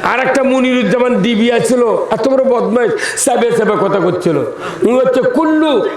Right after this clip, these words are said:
মিথ্যা জঙ্গি তৈরি করার, নাটক তৈরি করার মাস্টার মাইন্ড ছিল,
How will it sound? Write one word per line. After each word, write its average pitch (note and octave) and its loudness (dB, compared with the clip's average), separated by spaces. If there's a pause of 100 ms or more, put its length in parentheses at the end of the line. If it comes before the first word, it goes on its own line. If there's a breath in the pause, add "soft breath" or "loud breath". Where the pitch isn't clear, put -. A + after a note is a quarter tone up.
মিথ্যা C#4 0
জঙ্গি A#3 0
তৈরি A#3 0
করার, G#3+ -2
নাটক A3+ 0
তৈরি A3+ 2
করার F#3+ -2
মাস্টার G#3 0
মাইন্ড F3+ 0
ছিল, F3 2